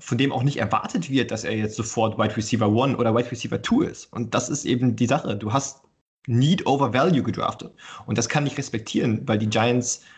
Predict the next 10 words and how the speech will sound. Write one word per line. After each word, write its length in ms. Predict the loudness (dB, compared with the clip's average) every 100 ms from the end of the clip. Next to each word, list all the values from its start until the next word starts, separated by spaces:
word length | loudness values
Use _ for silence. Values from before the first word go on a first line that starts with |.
| -20 _ _ _ -2
mit, 320 | 2 2 -2 -12 -14
ich 160 | -14 -4
möchte 300 | -2 0 0
ihn 100 | 2
jetzt 160 | 2 0
nicht 120 | 0
slandern, 280 | 2 2 2
aber 160 | -2
Saquon 400 | 0 0 0 0
Barkley 460 | 2 0 0 -2